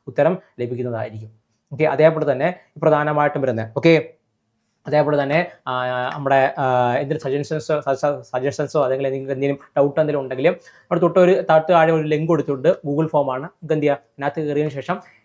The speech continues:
എന്തെങ്കിലും ഡൗട്ടോ മറ്റോ ഉണ്ടെങ്കിൽ എന്ത് ചെയ്യാൻ പറ്റും? അവിടെ, ആ, രേഖപ്പെടുത്താൻ സാധിക്കുന്നതാണ്. നിങ്ങൾക്ക് തീർച്ചയായിട്ടും എന്ത് ചെയ്യും? അതിനൊരു ഉത്തരം ലഭിക്കുന്നതായിരിക്കും. ഓക്കെ, അതേപോലെ തന്നെ പുതിയ പുതിയ പു-, പി എസ് സിയുടെ ആയിക്കോട്ടെ, എസ് എസ് സിയുടെ ആയിക്കോട്ടെ,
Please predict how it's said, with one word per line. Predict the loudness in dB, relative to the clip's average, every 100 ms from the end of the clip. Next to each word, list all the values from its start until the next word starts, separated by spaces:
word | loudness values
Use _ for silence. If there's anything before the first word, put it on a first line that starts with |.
| -2
എന്തെങ്കിലും | 2 6 6
ഡൗട്ടോ | 4 2
മറ്റോ | 0 -2 -6
ഉണ്ടെങ്കിൽ | -6
എന്ത് | -6 -6
ചെയ്യാൻ | -4
പറ്റും? | 2
അവിടെ, | 4 4 -2 -8
ആ, | -4 -2 -2 -2 -2 -2
രേഖപ്പെടുത്താൻ | -2 -4 -6 -6 -6
സാധിക്കുന്നതാണ്. | -6 -6 -6 -6 -8
നിങ്ങൾക്ക് | -8 -6 -4
തീർച്ചയായിട്ടും | -2 2 4 4 0
എന്ത് | 0
ചെയ്യും? | -2 -2 _ -4
അതിനൊരു | -2 -2
ഉത്തരം | 2 2 2 -6 -8
ലഭിക്കുന്നതായിരിക്കും. | -6 -4 -6 -4 -6 -8 -14 -20 _ _ _ _ _ _ _ 0
ഓക്കെ, | 4 4 2 -4 _ _ _ 2
അതേപോലെ | 4 4 2 0
തന്നെ | -2 -4 _ _ _
പുതിയ | 4 6 6
പുതിയ | 2 -2 -4
പു-, | -6 -2
പി | 2 2
എസ് | 4
സിയുടെ | 2
ആയിക്കോട്ടെ, | 2 0 -2
എസ് | -2
എസ് | -2
സിയുടെ | -2 0
ആയിക്കോട്ടെ, | -2 -2